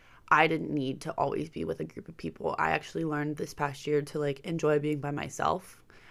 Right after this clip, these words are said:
and just spending time by myself. And I actually really enjoy my alone time and just, like,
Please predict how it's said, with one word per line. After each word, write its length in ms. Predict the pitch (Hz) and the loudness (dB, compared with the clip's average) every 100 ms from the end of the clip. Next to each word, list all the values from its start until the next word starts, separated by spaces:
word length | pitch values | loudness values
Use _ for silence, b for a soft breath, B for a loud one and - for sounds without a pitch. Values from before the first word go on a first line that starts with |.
| b | b
and 140 | 175 160 | -2 -2
just 160 | 143 | -4
spending 320 | - 147 143 | -2 0 0
time 200 | 147 139 | 0 0
by 80 | 147 | 2
myself. 580 | 156 175 - 196 220 - - | 0 0 4 4 4 -4 -2
And 100 | 175 | 2
I 200 | 147 147 - | 6 4 6
actually 340 | 151 147 160 | 4 4 0
really 240 | 147 143 143 | 4 4 4
enjoy 240 | 143 147 | 0 -2
my 120 | 143 | -2
alone 260 | 147 143 147 | -2 -2 -2
time 340 | 180 180 180 - | 2 2 2 0
and 120 | 156 | -6
just, 220 | 139 - | -6 -6
like, 280 | 143 135 | -6 -6